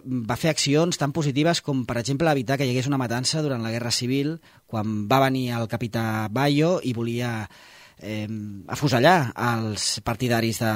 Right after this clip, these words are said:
de la dreta. Doncs ell, juntament amb altres, eh, persones progressistes, humanistes,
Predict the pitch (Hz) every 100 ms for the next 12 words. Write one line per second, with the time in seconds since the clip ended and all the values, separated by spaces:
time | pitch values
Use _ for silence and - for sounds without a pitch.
0 | 104 95 104 104 143 156 110 90 113 113
1 | 151 156 139 123 131 127 127 123 117 107
2 | - - 117 113 _ - - 131 120 -
3 | 123 110 - 147 - 165 185 - - -
4 | - - 175 147 127 165 - 180 180 190
5 | -